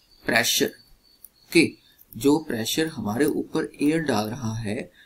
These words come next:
उसको हम बोलते हैं atmospheric pressure। ओके, अभी इसको measure करना हो तो कैसे करते हैं हम? भाई, ये कहते हैं कि हमारे पास एक cylinder है, ठीक है, earth के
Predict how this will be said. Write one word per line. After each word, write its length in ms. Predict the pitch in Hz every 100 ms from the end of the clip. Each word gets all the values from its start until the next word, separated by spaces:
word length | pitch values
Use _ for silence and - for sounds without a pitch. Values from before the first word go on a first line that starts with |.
| _ _
उसको 280 | - - 151
हम 60 | 143
बोलते 260 | 123 117
हैं 280 | 147 180 - _ _ - - _ -
atmospheric 920 | 147 156 156 170 170 - 147 139 147
pressure। 320 | - 110 - - _ _ - - _ _ _ -
ओके, 320 | 147 175 147 - - - - - -
अभी 240 | - 131 170
इसको 340 | - - 180
measure 280 | 110 - 185
करना 260 | 180 165 175
हो 120 | 170
तो 80 | 165
कैसे 280 | 131 -
करते 320 | - 110 - -
हैं 220 | - - - - - _
हम? 160 | 117 135
भाई, 100 | 160
ये 160 | 165 165
कहते 300 | 180 - 139
हैं 80 |
कि 60 | 160
हमारे 340 | 151 107 120
पास 500 | 135 110 98 139 147 - _ _ _ _ _ _ -
एक 300 | - 135 127 - 120 113 107
cylinder 460 | - - 110 110 143
है, 220 | 165 - - - - - - - -
ठीक 160 | 135 -
है, 60 | -
earth 400 | 120 135 - -
के 200 | - 101